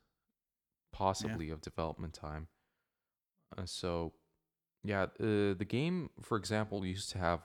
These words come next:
Speaker 1: wall running, and they just removed that mechanic completely from the game. It's not available anymore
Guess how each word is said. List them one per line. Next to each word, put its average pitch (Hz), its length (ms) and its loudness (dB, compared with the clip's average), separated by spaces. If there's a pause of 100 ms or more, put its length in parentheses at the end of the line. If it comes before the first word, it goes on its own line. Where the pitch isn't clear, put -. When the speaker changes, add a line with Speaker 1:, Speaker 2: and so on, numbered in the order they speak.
(120)
Speaker 1:
wall 90 440 4
running, 127 400 2 (680)
and 92 380 2
they 98 120 6
just 98 240 -2 (360)
removed 92 380 2 (260)
that 82 320 2 (220)
mechanic 82 520 -4
completely 80 440 -2
from 78 200 -4
the 78 60 -2
game. 78 420 0
It's - 200 -6
not 82 400 0
available 78 600 -4 (560)
anymore 78 640 -4